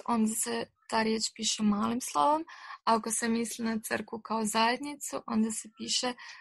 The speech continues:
velikim slovom. Kad se radi o višeriječnim imenima vjerskih zajednica,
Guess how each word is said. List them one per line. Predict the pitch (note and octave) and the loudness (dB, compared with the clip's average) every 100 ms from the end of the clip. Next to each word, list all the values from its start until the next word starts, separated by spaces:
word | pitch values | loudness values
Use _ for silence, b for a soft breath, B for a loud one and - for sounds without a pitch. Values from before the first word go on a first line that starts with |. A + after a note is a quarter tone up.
| B | B
velikim | A3 A3 - - - | 0 2 2 -4 -12
slovom. | G#3+ - - - A3+ A3+ _ _ _ _ _ _ _ B B B B B B _ - | -10 -8 -6 -4 -4 -6 _ _ _ _ _ _ _ B B B B B B _ 0
Kad | B3 A#3+ | 0 2
se | B3+ | 4
radi | B3+ C#4+ D4+ | 6 6 4
o | |
višeriječnim | C4 C4 C#4 C4 A#3 A3+ - A#3+ A#3 | 0 2 2 2 2 2 0 -2 0
imenima | A#3 A#3+ B3 B3 | 2 2 2 2
vjerskih | A3+ A3+ A3+ - A3+ G#3 | 4 2 2 0 -2 -2
zajednica, | G#3+ G#3+ A3 C4 D#4+ - C#4+ | 0 0 0 -2 -4 -6 -6